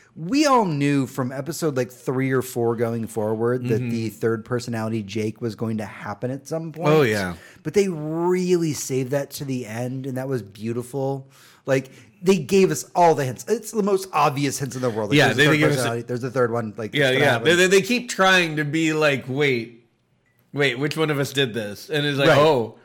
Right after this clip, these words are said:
Speaker 2: oh, no. Oh, this might be bad." <laughs>
Speaker 1: Right. Like, it, the, it's not like it's a hidden thing. There's a third personality.
Speaker 2: Mm-hmm.
Speaker 1: Um, so, but it, it was kind of fun. They saved it to the end as a post-credit scene because at
Speaker 2: Mm-hmm.
Speaker 1: least it's, like,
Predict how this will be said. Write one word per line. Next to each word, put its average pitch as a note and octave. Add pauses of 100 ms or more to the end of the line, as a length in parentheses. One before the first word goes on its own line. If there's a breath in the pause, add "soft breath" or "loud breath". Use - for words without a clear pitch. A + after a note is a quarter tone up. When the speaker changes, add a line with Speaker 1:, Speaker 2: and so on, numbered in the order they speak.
(200 soft breath)
Speaker 2:
oh, E3+
no. E3+
Oh, C3+
this C#3+
might E3
be D#3
bad." A#2
<laughs> -
Speaker 1:
Right. C#3
Like, E3
it, G3
the, A3+
it's G3+
not F#3+
like C#3
it's A#2
a A2
hidden A2+
thing. A2
There's G2
a G#2+
third G#2+
personality. F#2+
Speaker 2:
Mm-hmm. A2+
Speaker 1:
Um, A2
so, C#3 (300)
but A3+
it, B3
it C#4
was C4
kind C#4
of E3
fun. D#3+
They D#3+
saved B2+
it C#3
to B2+
the A#2+
end A#2+
as A#2+
a B2+
post-credit A#2+
scene D#3
because C3
at B2+
Speaker 2:
Mm-hmm. B2
Speaker 1:
least A#2
it's, -
like, C3